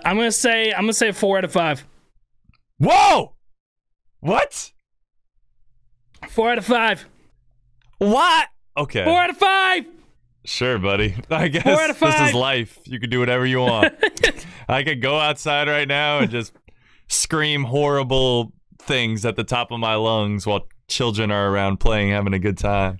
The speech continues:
Speaker 1: What is happening
Speaker 2: And
Speaker 1: right now?
Speaker 2: I could do whatever I
Speaker 1: What
Speaker 2: want.
Speaker 1: is this rant you're on? Are you
Speaker 2: I
Speaker 1: up-,
Speaker 2: could do whatever I
Speaker 1: are you that
Speaker 2: want.
Speaker 1: upset that I did this? It's fine.
Speaker 2: I cannot believe, okay.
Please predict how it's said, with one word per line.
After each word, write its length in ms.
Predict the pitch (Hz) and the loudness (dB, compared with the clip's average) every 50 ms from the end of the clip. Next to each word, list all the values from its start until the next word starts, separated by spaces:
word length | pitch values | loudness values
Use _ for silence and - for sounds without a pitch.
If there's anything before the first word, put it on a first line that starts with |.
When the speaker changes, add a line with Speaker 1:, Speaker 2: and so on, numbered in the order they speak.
| - _ | -6 _
Speaker 1:
What 120 | 185 196 | -2 -2
is 80 | 220 202 | 0 0
happening 360 | 202 190 170 165 - 151 139 | 0 0 -2 -2 -2 0 0
Speaker 2:
And 80 | 98 98 | 0 0
Speaker 1:
right 80 | 92 - | 0 -2
now? 200 | 120 120 117 - - | -2 -4 -6 -6 -4
Speaker 2:
I 120 | 107 120 | -4 -2
could 120 | 123 123 117 | -2 -2 0
do 100 | 120 113 | 0 0
whatever 320 | 107 104 110 117 123 123 | 0 0 0 0 0 0
I 80 | 120 117 | 0 2
Speaker 1:
What 160 | 117 - - | 2 2 2
Speaker 2:
want. 140 | - 196 208 | 2 2 0
Speaker 1:
is 80 | 202 190 | 0 0
this 60 | 185 | 0
rant 300 | 180 180 185 180 170 151 | 0 0 0 0 -2 -2
you're 260 | 151 147 143 143 135 | -2 0 0 0 0
on? 320 | 139 143 143 131 131 - | 0 0 -2 -2 -4 -4
Are 60 | 131 139 | -4 -2
you 60 | 127 | 0
Speaker 2:
I 120 | 135 151 170 | 0 0 0
Speaker 1:
up-, 60 | 170 | 0
Speaker 2:
could 100 | 165 123 | -2 -2
do 160 | 139 143 147 | -4 -4 -2
whatever 420 | 143 131 123 131 139 139 139 139 135 | 0 0 0 0 0 -2 -2 -2 0
I 120 | 135 - - | 2 2 2
Speaker 1:
are 20 | |
you 80 | - 233 | 2 2
that 140 | 240 233 240 | 2 2 2
Speaker 2:
want. 100 | - - | 2 0
Speaker 1:
upset 300 | 185 - 247 233 233 214 | 0 0 0 0 0 0
that 100 | 208 220 | 0 0
I 80 | 214 208 | 0 0
did 180 | 202 214 220 | 0 0 0
this? 320 | 208 226 220 208 - - - - - - - - _ _ _ _ - - - - - - - - - - - - - - - - - - - - - - - - - | 0 0 0 -2 -4 -8 -12 -16 -20 -20 -20 -20 _ _ _ _ -20 -20 -20 -20 -20 -20 -20 -20 -20 -20 -20 -20 -20 -20 -20 -20 -20 -20 -20 -20 -20 -20 -20 -16 -14
It's 100 | 170 - | -8 -4
fine. 240 | - 175 151 135 120 - - - | -2 -2 0 -2 -4 -8 -12 -8
Speaker 2:
I 180 | - 131 135 139 | -6 -4 -4 -4
cannot 840 | 139 - - - - 165 151 139 127 127 127 131 135 139 - - | -6 -10 -14 -8 -6 -4 -2 0 0 0 0 0 -2 -2 -4 -4
believe, 480 | 113 113 113 110 107 110 117 117 117 - - - | -2 -2 0 0 0 0 0 -2 -2 -4 -6 -4
okay. 440 | 101 98 92 - - 80 85 87 | -2 -2 -2 -4 -6 -6 -6 -8